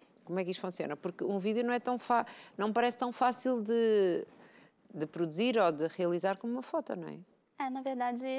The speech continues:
Speaker 2: na verdade é bem fácil, assim. É, desde o contato da pessoa comigo, a gente vai decidir, é, ela vai me passar, né, quem é que vai participar do filme.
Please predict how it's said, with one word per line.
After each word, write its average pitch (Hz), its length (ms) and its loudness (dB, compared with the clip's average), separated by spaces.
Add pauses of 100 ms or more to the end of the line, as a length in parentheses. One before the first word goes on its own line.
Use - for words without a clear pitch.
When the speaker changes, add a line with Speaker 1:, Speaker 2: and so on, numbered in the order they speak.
(220)
Speaker 2:
na 240 160 -4
verdade 220 300 -4
é 220 60 -2
bem 208 160 -6
fácil, 180 500 -2
assim. 156 320 -8 (420)
É, 170 220 0
desde 208 240 -2
o 262 60 -4
contato 180 960 -4
da 180 160 -4
pessoa 170 480 -4
comigo, 185 600 -6 (280)
a 180 80 -4
gente 190 240 -6
vai 202 100 0
decidir, 180 720 -6
é, 180 180 -2
ela 180 160 2
vai 190 100 0
me 196 80 -4
passar, 185 460 -4
né, 160 100 -6
quem 381 220 -6
é 392 40 -6
que - 80 -18
vai 202 100 -6
participar 190 640 -2
do 254 80 -12
filme. 254 640 -2